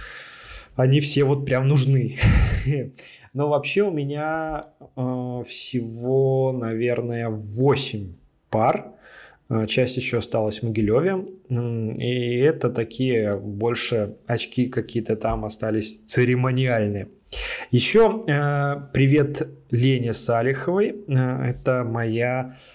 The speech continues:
одногруппница из Могилёва. Давно-давно не слышал, э, никаких, э, новостей о ней.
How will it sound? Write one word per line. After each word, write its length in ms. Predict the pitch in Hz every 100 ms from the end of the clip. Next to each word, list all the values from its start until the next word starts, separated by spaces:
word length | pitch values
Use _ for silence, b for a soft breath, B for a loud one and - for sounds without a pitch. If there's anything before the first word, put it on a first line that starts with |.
| B
одногруппница 1500 | - 127 127 127 131 110 123 120 135 135 135 156 - 190 202 - _ _ _ - _ _ -
из 260 | 135 123 120
Могилёва. 640 | 117 113 117 147 151 127 131 -
Давно-давно 600 | 127 131 131 117 117 123
не 140 | 123
слышал, 640 | - 143 135 131 113 113 -
э, 200 | 110 110
никаких, 680 | 117 - 127 - 127 - 120
э, 880 | 117 113 113 110 110 110 107 104 104
новостей 580 | 113 117 110 - 160 160
о 20 |
ней. 320 | 147 143 135